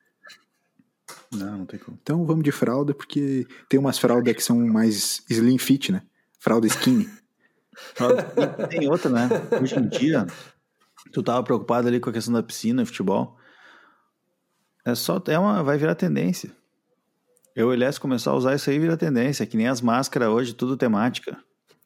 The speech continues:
Speaker 2: Máscara temática.
Speaker 1: Ela vai ter fralda temática.
Speaker 2: Sabe que eu tô usando uma máscara que tem caveiras do, de um lado?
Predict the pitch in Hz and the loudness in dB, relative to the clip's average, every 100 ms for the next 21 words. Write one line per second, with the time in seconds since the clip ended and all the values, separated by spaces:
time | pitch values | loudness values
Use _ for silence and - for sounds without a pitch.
0 | _ _ _ - 110 - 135 170 117 107 | _ _ _ -4 -2 -2 -4 -2 -2 -4
1 | - _ _ _ _ _ _ - 95 95 | -12 _ _ _ _ _ _ -8 -4 -4
2 | 98 117 117 123 135 147 143 98 123 - | -2 -4 -2 -2 -2 -2 -2 -2 -2 -6
3 | - - _ _ _ _ _ _ _ _ | -14 -20 _ _ _ _ _ _ _ _
4 | _ - - 156 185 180 143 147 156 113 | _ -8 -4 2 4 4 4 4 2 2
5 | 123 - 127 117 - 120 - 120 120 120 | 0 0 -2 -2 -2 -2 0 -2 0 0
6 | 104 123 135 101 107 107 107 104 101 98 | 4 4 2 0 0 0 0 -2 -4 -8
7 | 107 - _ _ - 107 95 104 127 | -12 -20 _ _ -8 -4 -2 -2 -6